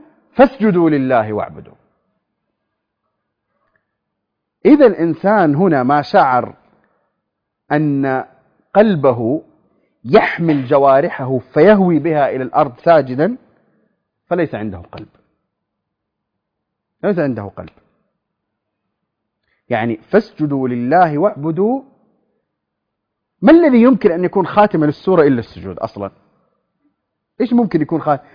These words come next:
يعني بعد هذا ال-، ال-، ال-، الصعود في، في، فيما يتعلق بال-، بال-، بال-، بالعظمة الإلهية، ثم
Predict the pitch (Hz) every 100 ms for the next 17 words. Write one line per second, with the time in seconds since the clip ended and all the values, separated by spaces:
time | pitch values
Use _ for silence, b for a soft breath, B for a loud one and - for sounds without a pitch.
0 | b 120 135 120 139 196 160 180 190 175
1 | 156 - 135 127 123 - 135 131 120 _
2 | _ _ _ _ - 90 - 147 160 190
3 | 147 - - 127 117 - 127 113 131 127
4 | 117 127 156 151 131 127 123 117 110 113
5 | 110 110 107 104 98 _ _ _ _ -
6 | 180 180 196 160 131 143 147 185 131 156
7 | 147 139 131